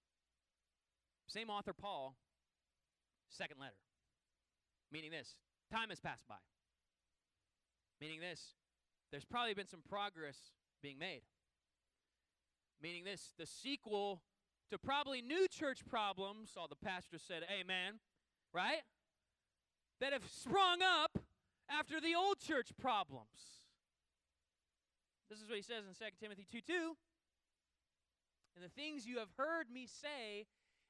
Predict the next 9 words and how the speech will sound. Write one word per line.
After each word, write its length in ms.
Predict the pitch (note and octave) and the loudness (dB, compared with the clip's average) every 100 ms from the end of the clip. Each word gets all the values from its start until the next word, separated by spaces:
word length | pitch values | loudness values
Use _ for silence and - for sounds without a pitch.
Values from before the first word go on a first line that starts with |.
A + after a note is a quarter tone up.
| - | -12
in 120 | G#3 | -8
the 80 | G3+ | -8
presence 540 | - C#4 D4 D4+ C4+ | -4 -4 -4 -6 -10
of 120 | A#3 | -10
many 260 | G#3 A3+ A#3 | -8 -8 -6
witnesses, 840 | A3 A3 A3 G#3 G#3 G3+ G3+ - - _ _ _ _ _ - | -6 -6 -8 -14 -12 -12 -14 -18 -20 _ _ _ _ _ -14
entrust 640 | G3 - - C4+ C#4+ - | -14 -10 -4 -4 -4 -10
to 100 | B3 | -8
reliable 720 | G3+ F#3+ G3+ G#3+ A3 G#3 G3+ | -4 -4 -4 -4 -4 -2 -4